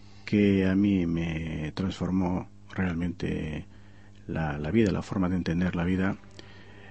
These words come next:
pues, eh, en estos momentos creo que incluso llegaría a faltar tiempo. Y, eh,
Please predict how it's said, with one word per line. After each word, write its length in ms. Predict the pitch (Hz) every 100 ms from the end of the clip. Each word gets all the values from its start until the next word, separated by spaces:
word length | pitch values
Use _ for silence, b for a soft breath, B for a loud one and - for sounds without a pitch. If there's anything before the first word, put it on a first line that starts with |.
| B -
pues, 360 | 95 92 92
eh, 360 | 95 87 87 92
en 100 | 110
estos 200 | 117 127
momentos 420 | 117 113 117 117
creo 180 | - 104
que 220 | - 95
incluso 320 | 90 - 98 107
llegaría 300 | 90 92 92
a 40 |
faltar 300 | 80 78 -
tiempo. 400 | 135 131 - 82 B B B B B B -
Y, 640 | - 123 120 117 110
eh, 40 | 107